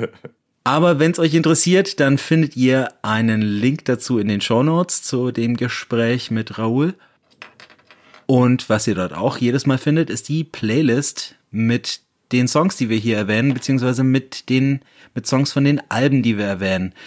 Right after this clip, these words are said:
Und die habe ich schon gemacht für diese Folge und sie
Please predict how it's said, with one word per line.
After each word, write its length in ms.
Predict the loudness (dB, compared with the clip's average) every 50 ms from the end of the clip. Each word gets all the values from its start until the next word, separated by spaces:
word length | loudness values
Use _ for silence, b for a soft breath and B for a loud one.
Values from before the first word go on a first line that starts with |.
| B B B B
Und 320 | -2 -2 -2 -2 -4 -6
die 340 | -4 0 2 2 2 2 0 -4 -4
habe 200 | -2 -2 0 0
ich 80 | 0
schon 160 | 0 0 0 2
gemacht 340 | 2 2 2 0 0 -2
für 80 | -4 -2
diese 220 | -2 -2 -2 -2
Folge 400 | -2 0 0 2 4 2 2 0
und 260 | 0 -2 -2 0 -2 -2
sie 560 | -2 -2 -2 0 0 2 2 0 0 -2